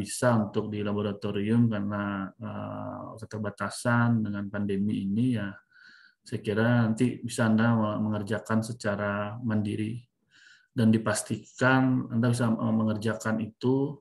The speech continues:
tentu saya tidak bisa memantau, ya, secara individu, ya, karena nanti di ujian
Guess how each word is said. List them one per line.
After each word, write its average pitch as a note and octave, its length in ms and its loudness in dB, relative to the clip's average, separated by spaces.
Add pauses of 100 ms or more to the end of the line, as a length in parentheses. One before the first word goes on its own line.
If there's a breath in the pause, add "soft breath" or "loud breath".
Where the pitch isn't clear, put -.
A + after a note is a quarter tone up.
tentu A2+ 320 0
saya B2 160 2
tidak A2+ 240 2
bisa A#2+ 160 0
memantau, A2+ 880 2
ya, A2 80 -2
secara G#2+ 800 0 (880 soft breath)
individu, A#2 640 4
ya, A2 240 -2
karena A#2+ 240 0
nanti A#2+ 240 0
di A#2 80 2
ujian A2 400 2